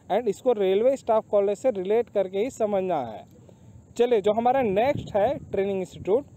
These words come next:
वो हमारा Indian Railway Institute of Transport मैनेजमेंट। ये institute अभी recently form किया गया है। जो हमारी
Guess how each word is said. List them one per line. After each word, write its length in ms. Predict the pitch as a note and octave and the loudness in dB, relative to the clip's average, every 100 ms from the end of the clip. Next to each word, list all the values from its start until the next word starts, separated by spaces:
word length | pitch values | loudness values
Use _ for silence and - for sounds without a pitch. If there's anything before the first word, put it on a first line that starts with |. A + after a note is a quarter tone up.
| - - - | -20 -20 -6
वो 100 | G3 | 0
हमारा 340 | A#3+ A#3 B3 C#4+ | 0 2 0 0
Indian 480 | A#3 G#3 A#3+ C#4 | 0 0 2 2
Railway 220 | A3+ A#3 A#3 | 2 2 -2
Institute 440 | - G#3 A#3+ D4 | -4 -2 0 0
of 60 | - | 0
Transport 520 | A#3 A3 - F#3 C#3 | -2 -2 -2 -2 -4
मैनेजमेंट। 460 | B2 A2 G#2 F#2+ - - - - - - - | -12 -14 -16 -20 -20 -20 -20 -20 -20 -20 -10
ये 220 | D#3+ B3+ D4+ | -2 0 0
institute 400 | G#3+ F#3 F3 B3+ | -4 -6 -2 -2
अभी 340 | G#3 G3+ C4 | 0 -2 -4
recently 720 | F#3 F3 - G3 G3 A#3 A3+ | -6 -10 -4 -2 -2 -6 -6
form 280 | G3 C#3 C3 | -4 -6 -8
किया 220 | A#2 A2 | -12 -14
गया 140 | G2+ | -16
है। 200 | G2 G2 - - - - - | -20 -20 -20 -20 -20 -20 -12
जो 180 | C3 B3 | 0 0
हमारी 600 | A3 G3+ F#3+ F3 G3+ | 2 0 2 2 0